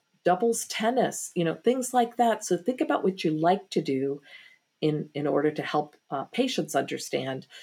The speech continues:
how to be physically active. Maintaining a healthy weight. You need to lose at least ten kilos, about twenty-two pounds,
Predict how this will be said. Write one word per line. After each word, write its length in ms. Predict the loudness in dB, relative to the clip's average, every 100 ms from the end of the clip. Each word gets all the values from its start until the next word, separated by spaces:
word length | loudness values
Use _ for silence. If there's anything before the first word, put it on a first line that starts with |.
| -20 -20
how 160 | -2 0
to 80 | 2
be 180 | 0 -2
physically 440 | -2 -2 0 0
active. 320 | 0 -6 -16 -20 _ _ _ _ _ _ _
Maintaining 580 | 2 2 4 2 4 4
a 60 | 4
healthy 320 | 2 2 0
weight. 480 | 2 4 4 0 -8 -20 _ _ _ _ _ _ _
You 120 | -2
need 320 | 2 2 0
to 260 | -2 -4 -4 _ -10
lose 420 | -2 0 0 0
at 160 | -4
least 360 | -2 -2 -4 -6
ten 320 | -2 0 0
kilos, 760 | 0 2 4 4 2 -2 -6 -10 _
about 300 | -8 -8 -8
twenty-two 500 | -6 -2 -2 -2 -4
pounds, 600 | -2 -2 0 -2 -4 -10